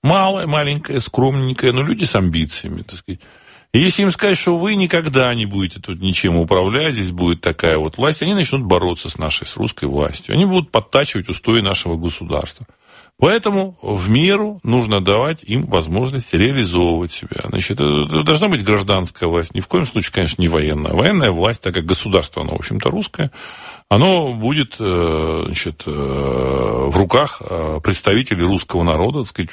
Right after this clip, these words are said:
по закону. А, вот, я думаю, что это, так сказать, другие народы будут, эм, зачислены в союзники, вот, русского народа. Значит, э, дело в том, что мы как их должны как бы рассматривать? Либо как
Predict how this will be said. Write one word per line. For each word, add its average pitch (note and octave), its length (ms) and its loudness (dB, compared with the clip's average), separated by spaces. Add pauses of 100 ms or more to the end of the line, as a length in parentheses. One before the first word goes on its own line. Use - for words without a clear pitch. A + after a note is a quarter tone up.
(140)
по G2+ 80 2
закону. F2+ 480 2 (1080)
А, F#2 320 2
вот, F2 360 -2
я F#2 160 2
думаю, C#3+ 200 4
что G#2+ 200 2
это, G#2+ 200 0
так F2+ 140 -4
сказать, E2+ 420 -2
другие F2 320 4
народы A2+ 340 2
будут, F#2+ 340 0
эм, E2 500 -4 (160)
зачислены G#2 580 2
в - 60 0
союзники, G2+ 880 0 (680)
вот, F#2+ 360 -4
русского G#2 380 2
народа. F2 400 0
Значит, A2+ 420 -2
э, C3+ 180 2
дело D3+ 160 2
в - 40 -10
том, F#3 140 2
что C#3+ 140 -2
мы C3+ 120 2
как A2+ 240 2
их E2+ 100 -4
должны F2+ 340 2
как E2 200 -2
бы F#2 100 2
рассматривать? E2+ 560 0
Либо B2+ 180 2
как C3+ 260 0